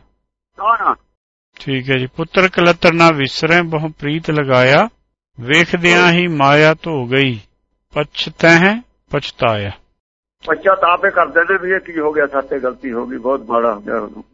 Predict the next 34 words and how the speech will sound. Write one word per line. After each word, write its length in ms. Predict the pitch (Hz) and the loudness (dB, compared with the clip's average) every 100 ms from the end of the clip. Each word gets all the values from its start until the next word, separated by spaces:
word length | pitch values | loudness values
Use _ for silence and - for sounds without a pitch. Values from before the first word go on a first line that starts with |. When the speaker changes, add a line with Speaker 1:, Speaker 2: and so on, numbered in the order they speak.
| - | -6
Speaker 1:
ਕਹਾਂ 220 | 104 117 | -2 -2
ਨੂੰ। 180 | 110 104 _ - _ _ 95 | -4 -10 _ -20 _ _ -12
ਉਹ 100 | 107 | -2
ਜਦੋਂ 400 | 135 131 123 90 _ _ _ _ _ _ _ _ _ 127 | 0 2 0 -4 _ _ _ _ _ _ _ _ _ -18
ਉਹ 100 | - 151 | -4 -2
ਘੜੀ 200 | 123 135 | 0 2
ਆਉਂਦੀ 300 | 135 139 147 | 2 2 0
ਆ, 80 | 143 | 0
ਫਿਰ 140 | 156 | 0
ਬੋਲ 260 | 135 147 147 | 2 0 2
ਕੇ 120 | 160 | -2
ਵੀ 100 | 175 | -2
ਨਹੀਂ 140 | 185 | -2
ਦੱਸ 200 | 160 151 | -2 0
ਸਕਦੇ। 300 | 165 156 151 - _ _ _ _ - | 0 -2 -4 -12 _ _ _ _ -8
Speaker 2:
ਧੋ 220 | 190 160 | -4 -2
ਗਈ 180 | 156 165 | -2 -2
ਦਾ 140 | 170 170 | 0 -2
ਮਤਲਬ 160 | 175 | -4
ਧੋਖਾ 300 | 180 165 160 | -8 -4 -2
ਦੇ 180 | 170 185 | 0 0
ਗਈ। 160 | 185 180 _ _ _ _ _ _ _ _ _ _ 151 | 0 -4 _ _ _ _ _ _ _ _ _ _ 0
Speaker 1:
ਮਾਇਆ 220 | 151 180 | 2 2
ਤਾਂ 140 | 202 | 0
ਹੁਣ 80 | 196 202 | -2 -4
ਧੋਖਾ 240 | 180 165 | 0 0
ਦੇਣਾ 280 | 139 139 143 | 2 2 2
ਹੀ 140 | 117 | 0
ਹੈ, 60 | 92 | -6
ਮਾਇਆ 240 | 104 139 | 0 0
ਤਾਂ 100 | 160 | 0
ਛੱਡਣੀ 300 | 147 156 160 | -6 -8 -10
ਪਏਗੀ 380 | 170 127 123 123 | -6 -4 -4 -8
ਉਹ। 120 | 92 | -12